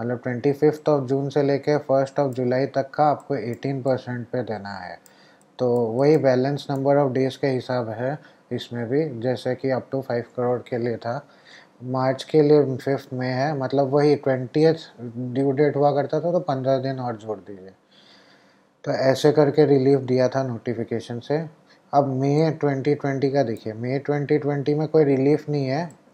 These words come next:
<clears throat> उसमें ये बोला है कि हम आपको सात दिन और देते हैं। ट्वेंटियथ को लगानी थी तो आप ट्वेंटी सेवंथ को लगा दीजिए।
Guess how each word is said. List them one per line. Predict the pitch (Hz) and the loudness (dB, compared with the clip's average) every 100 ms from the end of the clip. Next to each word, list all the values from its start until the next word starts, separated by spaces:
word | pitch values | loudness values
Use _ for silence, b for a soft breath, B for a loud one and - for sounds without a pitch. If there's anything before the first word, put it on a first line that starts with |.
| - 185 | 0 4
<clears throat> | 170 | 4
उसमें | 135 - 156 | 4 -2 0
ये | 147 156 | 4 6
बोला | 143 147 | 6 6
है | 165 170 B B - | 6 2 B B 0
कि | |
हम | 147 147 | 2 2
आपको | 151 147 170 | 0 0 0
सात | 156 139 | 2 0
दिन | 135 147 143 | 0 0 2
और | 135 | 0
देते | 117 110 - | 0 -4 -4
हैं। | 101 101 B B B | -8 -10 B B B
ट्वेंटियथ | 135 131 123 151 151 | -4 -2 2 2 2
को | 156 | 0
लगानी | 147 139 143 151 | 0 0 0 -2
थी | 151 165 | -2 -2
तो | 165 | 0
आप | 160 160 | 0 -2
ट्वेंटी | 139 123 104 | -2 -2 -2
सेवंथ | 131 123 135 | -2 -2 -4
को | 127 143 | -4 -2
लगा | 123 107 104 | -2 -4 -8
दीजिए। | 101 98 | -10 -12